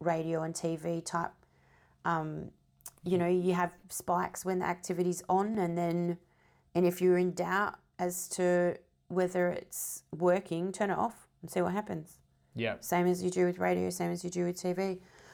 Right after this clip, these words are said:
Speaker 1: So obviously you can still, you know, I'm not saying don't do conversion campaigns and go after,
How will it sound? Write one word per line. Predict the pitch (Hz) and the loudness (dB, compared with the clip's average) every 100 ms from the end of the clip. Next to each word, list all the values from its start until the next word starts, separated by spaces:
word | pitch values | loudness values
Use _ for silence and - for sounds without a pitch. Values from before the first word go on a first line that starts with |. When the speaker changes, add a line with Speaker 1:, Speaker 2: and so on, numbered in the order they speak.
| - | -10
Speaker 1:
So | - 214 | -2 0
obviously | - 233 214 190 180 | 2 0 0 0 -2
you | 170 | -2
can | 185 | -4
still, | 180 - 165 - | -2 0 -2 -2
you | 202 | -2
know, | 151 131 | -2 0
I'm | 202 262 | 0 0
not | 139 | -2
saying | - 160 151 | -4 -6 -4
don't | 151 135 | -6 -8
do | - 156 | -10 -12
conversion | - 143 165 156 | -8 -6 -6 -6
campaigns | 175 170 160 156 156 | -8 -6 -4 -4 -4
and | 160 151 | -4 -4
go | 147 | -2
after, | 165 156 151 - 156 | -2 -2 -2 -2 -2